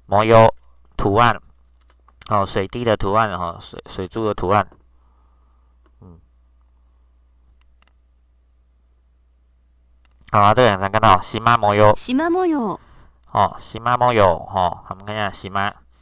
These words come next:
Speaker 1: 縞是条纹的意思，哈。哦，它是这样写。縞是条纹。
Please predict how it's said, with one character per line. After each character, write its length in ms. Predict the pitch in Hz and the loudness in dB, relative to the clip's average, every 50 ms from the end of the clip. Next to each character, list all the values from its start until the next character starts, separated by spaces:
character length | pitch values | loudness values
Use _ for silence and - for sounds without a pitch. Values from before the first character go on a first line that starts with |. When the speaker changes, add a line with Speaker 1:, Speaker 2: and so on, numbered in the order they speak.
| _ _ _ _ _ _ _ _ _ - | _ _ _ _ _ _ _ _ _ -20
Speaker 1:
縞 380 | - - 120 120 131 139 139 | -14 -10 -4 0 0 2 2
是 100 | 139 151 139 | 0 -2 -4
条 280 | - - 120 107 110 | -4 0 2 4 4
纹 220 | 113 101 92 87 90 | 4 4 2 -2 -4
的 140 | 90 90 104 | -6 -4 -4
意 120 | 107 98 | -6 -8
思， 220 | 98 - - - | -12 -14 -16 -12
哈。 220 | - 87 85 - - - - - _ _ _ _ _ _ _ _ _ _ _ _ _ _ _ _ _ _ _ - - - | -10 -10 -10 -10 -12 -18 -20 -20 _ _ _ _ _ _ _ _ _ _ _ _ _ _ _ _ _ _ _ -18 -12 -8
哦， 180 | 95 90 92 92 | -8 -6 -6 -8
它 80 | 110 110 | -8 -10
是 100 | 104 104 | -8 -8
这 60 | 110 | -8
样 100 | 107 95 | -8 -10
写。 160 | 87 90 87 - - - _ _ _ _ _ _ _ _ _ _ _ _ _ _ _ | -12 -18 -20 -20 -20 -20 _ _ _ _ _ _ _ _ _ _ _ _ _ _ _
縞 420 | - - - 117 120 131 131 131 | -18 -14 -10 -6 -2 -2 -2 -2
是 120 | 127 131 | -2 -4
条 260 | 120 - 110 98 98 107 | -6 -2 0 0 2 2
纹。 240 | 98 82 80 85 | 0 -2 -6 -10